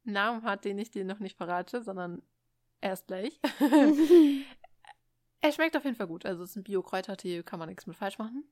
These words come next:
Speaker 1: Und ich verrate dir gleich, wie dieser Tee heißt, denn ich werde dir jetzt verraten, worüber wir heute sprechen.
Speaker 2: Mhm.
Speaker 1: Also ab jetzt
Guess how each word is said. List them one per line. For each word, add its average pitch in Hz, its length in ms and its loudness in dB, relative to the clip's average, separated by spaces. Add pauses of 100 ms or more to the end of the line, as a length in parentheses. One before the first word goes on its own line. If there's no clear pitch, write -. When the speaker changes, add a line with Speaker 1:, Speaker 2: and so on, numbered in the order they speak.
(420)
Speaker 1:
Und 214 140 -4
ich 214 140 -8
verrate - 360 -8
dir - 120 -12
gleich, - 440 -10 (100)
wie 220 260 -10
dieser 226 280 -6
Tee 302 280 -4
heißt, 220 580 -2
denn 214 320 0
ich 330 140 -4
werde 220 200 -2
dir 214 120 0
jetzt 220 140 -4
verraten, 202 420 -2
worüber 196 300 -6
wir 220 100 -6
heute 262 220 -4
sprechen. - 560 -6
Speaker 2:
Mhm. 233 440 2 (500)
Speaker 1:
Also 226 360 2 (100)
ab 330 200 8
jetzt 294 440 0